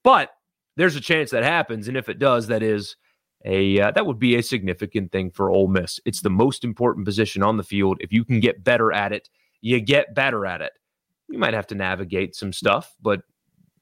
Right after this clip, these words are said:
that's what you get paid nine million dollars for,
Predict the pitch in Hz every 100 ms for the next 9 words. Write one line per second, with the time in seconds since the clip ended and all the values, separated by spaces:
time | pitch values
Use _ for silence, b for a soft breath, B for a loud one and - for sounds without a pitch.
0 | _ _ _ - 117 - 104 110 110 -
1 | 110 104 104 104 101 101 98 95 95 101
2 | 107 95 87 - 78